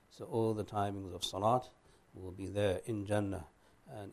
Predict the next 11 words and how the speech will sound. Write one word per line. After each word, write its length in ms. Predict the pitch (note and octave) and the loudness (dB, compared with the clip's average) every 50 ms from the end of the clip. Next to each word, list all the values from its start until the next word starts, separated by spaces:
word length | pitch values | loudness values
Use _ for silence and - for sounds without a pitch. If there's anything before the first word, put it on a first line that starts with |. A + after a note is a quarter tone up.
| - - | -6 -4
every 260 | A2 A2 G#2+ G#2+ G#2+ | -4 -4 -4 -4 -6
time 340 | G#2 - G#2+ G#2 G2+ G2+ F#2+ | -6 -2 -2 -2 -2 -2 -2
we 140 | G2 G2 F#2+ | -4 -4 -4
did 200 | F#2 G#2+ G#2 - | -4 -4 -4 -4
salat 400 | - - G2+ G2 G2 G2 G2 - F#2+ | -4 -4 -2 2 2 2 2 0 -4
on 120 | F#2+ G2 G2 | -12 -14 -8
time 320 | - A#2 A2+ G#2+ G#2+ G#2 | -2 2 4 4 4 2
in, 220 | G#2 G2 F2+ F2 - - - - - - _ - - | -2 -6 -8 -10 -14 -20 -20 -20 -20 -20 _ -16 -10
in 160 | - G2+ G2+ | -8 -8 -6
the 80 | G2 G2 | -2 6
world, 340 | G2+ A2 A#2 A#2+ A#2 F#2 | 10 10 10 10 10 6